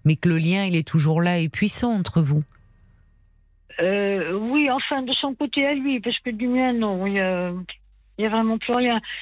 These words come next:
Speaker 2: Mais lui, par contre,
Speaker 1: Non,
Speaker 2: il,
Speaker 1: mais un
Speaker 2: il
Speaker 1: lien
Speaker 2: est toujours
Speaker 1: différent.
Speaker 2: amoureux, il a toujours l'espoir, mais c'est pas la peine, hein.
Speaker 1: Ah, il a toujours l'espoir.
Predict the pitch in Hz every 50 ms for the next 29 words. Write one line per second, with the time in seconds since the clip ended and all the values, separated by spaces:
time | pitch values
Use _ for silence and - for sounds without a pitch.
0 | - - - 214 233 233 262 254 - 247 226 - - 269 294 330 - - 302 330
1 | - 226 202 180 175 170 160 160 160 165 165 180 208 220 214 - 185 208 240 233
2 | 247 226 220 220 226 262 294 285 269 220 208 202 214 214 214 214 208 214 220 -
3 | 233 220 240 247 247 262 302 - - - - 269 233 208 202 - - 214 196 196
4 | 196 196 190 185 196 190 - - - - - - - _ _ _ - - - 220
5 | - 220 214 226 240 - - 220 202 185 180 180 180 190 214 - - _ _ -
6 | - - - - 262 294 311 262 190 165 156 170 175 - - 233 262 277 262 247
7 | 214 - - - 170 160 151 151